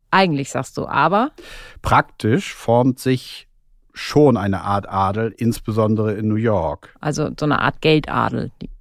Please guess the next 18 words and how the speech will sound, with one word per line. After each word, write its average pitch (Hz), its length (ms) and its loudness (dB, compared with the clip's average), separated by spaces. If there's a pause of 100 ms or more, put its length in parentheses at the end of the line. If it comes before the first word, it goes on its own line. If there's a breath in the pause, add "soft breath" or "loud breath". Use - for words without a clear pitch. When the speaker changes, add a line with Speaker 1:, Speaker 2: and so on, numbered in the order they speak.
Speaker 2:
Sowas 120 320 0
in 127 80 2
der 113 160 2
Art, 117 340 4
eine 117 220 2
elitäre 120 580 0
Oberschicht, 139 760 0
die 123 100 0
sich 123 180 -2
aber 113 200 0
nicht 117 360 0
nur 123 340 2
über 143 180 2
Geld 143 300 0
definiert, 147 540 0
sondern 120 380 2
sich 113 300 -4 (100)
auf 107 380 -2